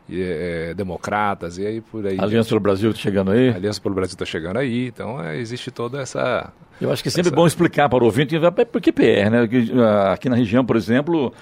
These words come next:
Speaker 2: a gente sempre tem lá o deputado federal Márcio Alvino,
Speaker 1: Márcio
Speaker 2: que foi
Speaker 1: Alvino,
Speaker 2: prefeito de
Speaker 1: Márcio
Speaker 2: Guararema,
Speaker 1: Alvino,
Speaker 2: também, o André do
Speaker 1: exatamente.
Speaker 2: Prado, que é
Speaker 1: Exatamente,
Speaker 2: deputado
Speaker 1: que é deputado
Speaker 2: estadual,
Speaker 1: estadual.
Speaker 2: e o Valdemar Costa Neto. Então agora não tem nada a ver mais com, com esse pessoal.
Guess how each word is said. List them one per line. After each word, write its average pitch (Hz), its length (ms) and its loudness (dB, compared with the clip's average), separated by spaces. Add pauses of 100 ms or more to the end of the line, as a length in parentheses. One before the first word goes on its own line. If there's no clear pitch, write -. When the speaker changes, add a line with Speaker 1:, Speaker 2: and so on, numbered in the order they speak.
(200)
Speaker 2:
a - 60 -6
gente 104 100 -6
sempre 139 180 -2
tem 131 140 2
lá 110 120 2
o 101 180 4
deputado 110 380 -2
federal 110 340 0
Márcio 101 600 0
Alvino, 180 260 0
Speaker 1:
Márcio - 20 2
Speaker 2:
que - 160 -2
foi 107 80 0
Speaker 1:
Alvino, - 140 -4
Speaker 2:
prefeito 214 280 0
de 95 80 -4
Speaker 1:
Márcio 98 60 -2
Speaker 2:
Guararema, 107 420 2
Speaker 1:
Alvino, - 20 -2
Speaker 2:
também, 110 300 0
o 113 40 2
André 113 200 2
do 107 60 4
Speaker 1:
exatamente. 98 60 -4
Speaker 2:
Prado, 110 340 0
que - 180 -14
é - 20 -8
Speaker 1:
Exatamente, 95 360 -2
Speaker 2:
deputado 117 300 0
Speaker 1:
que - 60 -4
é - 60 2
deputado 107 260 0
Speaker 2:
estadual, - 20 2
Speaker 1:
estadual. 87 460 -2
Speaker 2:
e 175 60 2
o 175 60 4
Valdemar 170 360 0
Costa 160 240 -4
Neto. 123 200 2
Então 147 120 2
agora 139 220 0
não 147 60 -8
tem 151 100 0
nada 151 320 0
a - 20 -4
ver 131 60 -6
mais 147 180 0
com, 147 240 -2
com 139 180 -4
esse - 140 -4
pessoal. 117 540 0